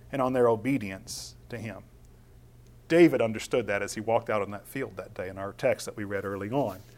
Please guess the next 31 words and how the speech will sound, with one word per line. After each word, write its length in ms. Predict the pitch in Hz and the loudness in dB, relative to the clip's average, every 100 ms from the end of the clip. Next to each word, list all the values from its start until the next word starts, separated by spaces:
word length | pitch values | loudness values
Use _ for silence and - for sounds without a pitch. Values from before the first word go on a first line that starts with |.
| - - - | -20 -20 -10
"The 80 | 117 | -6
Lord 400 | 113 151 165 139 | 8 10 10 8
of 80 | 117 | 6
hosts 420 | - 262 - - | 2 2 2 -6
will 60 | |
deliver 360 | 120 110 117 104 | -4 0 0 -2
you 160 | 101 104 | -6 -6
into 140 | 98 | -6
my 180 | 104 104 | -8 -6
hand." 200 | 117 117 | -4 2
You're 80 | 269 | 6
defying 680 | - - 180 175 156 131 - | 8 10 12 10 6 0 -2
the, 240 | 143 135 135 | 4 4 4
the 100 | 151 | 6
armies 400 | 170 196 147 117 | 8 8 4 0
of 100 | - | 8
God. 300 | 247 175 98 - - - - - | 8 8 0 -12 -20 -20 -20 -2
This 160 | 247 | 6
is 160 | 233 170 | 6 8
not 240 | 185 262 | 10 10
a 60 | 190 | 12
battle 320 | 147 131 123 | 10 10 6
of 80 | 117 | 0
sword 300 | - 131 107 | 2 2 0
and 80 | 101 | -10
spear. 360 | - 110 - - | -12 -12 -14 -6
This 160 | 160 | -4
is 100 | 180 | 2
a 80 | 165 | 0
spiritual 640 | 156 - 139 113 110 107 - - - - - | 0 0 2 2 -2 -8 -8 -14 -14 -16 0
battle. 400 | 117 95 - | 0 0 -10